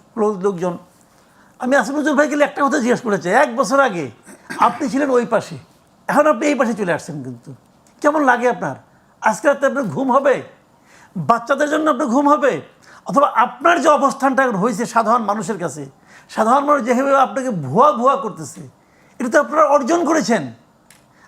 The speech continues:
আপনি হয়তো বলবেন যে, "না, আমি অর্জন করি নাই।" আপনারা তো অর্জন করেছেন। আপনারা অর্জন করেন নাই? এক একজন নানা ধরনের ক্যারিকেচার করতেছেন, ক্যারিকেচার করে হাসির পাড়তে।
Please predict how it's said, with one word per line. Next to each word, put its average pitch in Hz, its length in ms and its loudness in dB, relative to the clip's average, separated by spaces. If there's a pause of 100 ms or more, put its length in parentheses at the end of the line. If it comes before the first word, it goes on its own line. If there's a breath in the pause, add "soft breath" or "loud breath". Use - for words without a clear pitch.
(140)
আপনি 214 260 0
হয়তো 311 160 0
বলবেন 302 240 0
যে, 302 80 0
"না, 311 80 0
আমি 294 240 0
অর্জন 277 320 -4
করি 208 180 -2
নাই।" 165 140 -8 (260 loud breath)
আপনারা 202 380 0
তো 254 100 0
অর্জন 226 320 -2
করেছেন। 175 380 -6 (880)
আপনারা 202 200 -2
অর্জন 294 300 -2
করেন 302 200 0
নাই? 302 240 -8 (320 soft breath)
এক 233 180 0
একজন 311 300 -2
নানা 285 380 2
ধরনের 277 440 0
ক্যারিকেচার 269 480 -2
করতেছেন, 156 400 -14 (1040 soft breath)
ক্যারিকেচার 294 460 2
করে 285 160 4
হাসির 214 420 0
পাড়তে। 196 200 -2